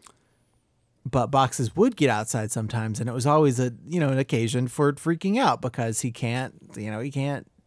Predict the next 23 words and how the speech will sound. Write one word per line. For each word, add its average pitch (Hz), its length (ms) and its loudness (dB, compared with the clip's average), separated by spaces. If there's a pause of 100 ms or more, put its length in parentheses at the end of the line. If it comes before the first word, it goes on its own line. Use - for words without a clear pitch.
(360)
defend 151 260 -2
himself. 170 320 0
He 170 80 -4
can't 170 240 -2
do 180 140 0
a - 40 -2
lot 180 220 4
of 185 60 0
natural 196 440 0
cat 240 320 -4
things 107 240 -8
because - 300 -10
you 123 60 -8
cut 151 160 -4
his 175 120 -4
claws 226 340 -2
off, - 320 -8
and 101 100 -12
that 101 120 -10
you 92 160 -10
shouldn't 151 380 -6
do 208 140 -6
that. - 220 -10